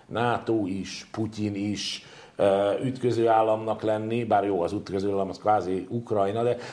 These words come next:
pár évvel ezelőtt, egy olyan öt-hat évvel ezelőtt a Putyin, lehet, hogy volt már nyolc is, valamelyik balti államnak, látszik, én nem, nem néztem utána, azért nem tudom most ezt fölidézni, egyébként gondosabb lettem volna, azt mondta, hogy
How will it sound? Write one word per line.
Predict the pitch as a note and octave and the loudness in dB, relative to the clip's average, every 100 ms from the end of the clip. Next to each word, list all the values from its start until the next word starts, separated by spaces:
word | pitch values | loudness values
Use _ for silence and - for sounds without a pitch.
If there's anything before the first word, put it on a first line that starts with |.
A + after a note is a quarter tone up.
| - | 0
pár | - - - | 6 8 8
évvel | B2 A#2+ | 8 6
ezelőtt, | B2 G#2+ A2+ G#2 | 4 4 2 0
egy | G2 | 0
olyan | G#2 | 2
öt-hat | E3+ G#2+ G2 | 2 0 0
évvel | A2 G2+ | 0 2
ezelőtt | G#2+ A2 A2 G2+ - | 2 0 0 0 -2
a | |
Putyin, | - C#3+ C#3 A#2+ C3+ C3+ - - - - - - - | -2 -2 -2 -2 -2 -4 -12 -20 -20 -20 -20 -20 -10
lehet, | C#2 E2 F#2+ | -2 2 2
hogy | E2 | 2
volt | F2+ F2 | 0 0
már | D#2+ E2 | -2 -4
nyolc | G2 G#2+ G#2+ G2+ - | -2 0 0 -2 -6
is, | G#2+ - | -8 -4
valamelyik | A2 B2 G#2+ G2 F#2 | 0 0 0 0 0
balti | G#2 G2+ - F2 | 0 0 2 0
államnak, | F#2 A#2+ A2+ A2+ G2 | 2 2 0 -2 -4
látszik, | F#2 F#2+ - | -4 -6 -6
én | F#2+ | -4
nem, | G#2+ | -2
nem | A2+ G#2+ | -2 -2
néztem | G2+ F2 E2 F#2+ | -2 -4 -6 -6
utána, | - E2 F2 | -4 -4 -4
azért | F2 E2+ | -4 -6
nem | E2 | -8
tudom | D#2 | -12
most | D#2+ - | -14 -16
ezt | - | -10
fölidézni, | A#2+ B2 G2 F2+ | -6 -4 -6 -8
egyébként | F2 E2 F2 | -10 -12 -12
gondosabb | F2 F#2+ F2 F2 D#2+ | -8 -8 -8 -10 -10
lettem | F#2+ G2 E2+ | -10 -8 -8
volna, | G2+ A#2 G#2+ | -4 -2 -2
azt | G#2+ | -2
mondta, | G2 F#2 G#2 | -4 -4 0
hogy | G2 F#2+ | 0 0